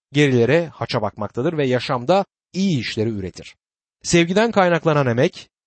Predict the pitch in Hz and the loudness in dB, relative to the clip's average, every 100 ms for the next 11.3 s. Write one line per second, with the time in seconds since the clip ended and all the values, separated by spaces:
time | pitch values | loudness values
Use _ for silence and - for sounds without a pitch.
0 | - 151 143 160 190 202 - 131 156 - | -2 0 0 0 0 0 -4 -2 -2 -2
1 | 107 101 156 _ _ - 143 160 233 196 | -6 -6 -6 _ _ -4 2 2 2 -2
2 | 139 143 156 220 208 151 135 135 190 165 | -2 -2 -2 -4 -4 -4 0 2 2 2
3 | 139 147 - 113 - 131 110 - - _ | 0 0 -2 -8 -6 -6 -8 -10 -18 _
4 | _ _ _ _ 156 180 - 226 233 185 | _ _ _ _ 0 0 2 0 2 2
5 | 156 143 143 135 113 127 - 131 220 - | 2 2 2 0 0 -4 0 0 0 -2
6 | - - 190 202 _ _ 131 110 110 92 | -4 2 2 0 _ _ 0 0 -2 -6
7 | 82 - - - 127 135 127 160 202 139 | -6 -14 -18 -12 -4 0 0 0 -2 -4
8 | 110 107 160 - _ _ 131 123 143 - | -2 0 0 -4 _ _ -8 -4 -4 0
9 | 196 165 135 185 170 _ _ 151 - 127 | 0 2 2 0 -2 _ _ -8 -8 -2
10 | 147 160 - _ 123 113 - 107 92 92 | 0 0 -2 _ -6 -6 -4 -4 -4 -8
11 | 90 - 82 | -12 -14 -20